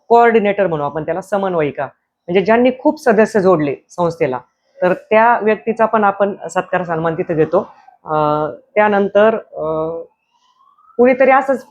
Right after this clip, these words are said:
म्हणजे फक्त निस्वार्थपणे टीममध्ये, अ, निस्वार्थपणे काम केलंय, तर त्यांचा पण आपण सत्कार सन्मान घेत असतो. तर तिथं कल्चरल ॲक्टिव्हिटीज असतात, अ, अ, डान्स वगैरे असतात, तर ते पण आपल्या कला सांस्कृतिक विभागाच्या सदस्य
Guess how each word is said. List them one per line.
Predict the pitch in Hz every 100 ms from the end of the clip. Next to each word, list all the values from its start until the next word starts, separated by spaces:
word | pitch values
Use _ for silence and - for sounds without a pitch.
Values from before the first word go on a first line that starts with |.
| -
म्हणजे | 190 190 196
फक्त | 226 247
निस्वार्थपणे | 240 269 262 240 247 240 185 151 - - - _ -
टीममध्ये, | 240 226 247 247 254 233
अ, | 180 180 175
निस्वार्थपणे | 202 240 233 226 247 220 190
काम | 175 160
केलंय, | 170 165 247 - _ _
तर | 175
त्यांचा | 202 208 208
पण | 202 180
आपण | 175
सत्कार | 170 165 - 151
सन्मान | 151 143 147
घेत | 139 143
असतो. | 156 - 147 - _ _ -
तर | 180
तिथं | 220 -
कल्चरल | 208 220 220 220 226
ॲक्टिव्हिटीज | 214 214 202 180 170
असतात, | 180 180 196 196 -
अ, | 160 160 165 165 165
अ, | 151
डान्स | 156 180 190 180
वगैरे | 185 180
असतात, | 185 - 202 208
तर |
ते | 190 196
पण | 202 190
आपल्या | 180 190
कला | 202 180 185
सांस्कृतिक | - 165 - 156 175
विभागाच्या | 180 175 175 170 185
सदस्य | 180 165 165 190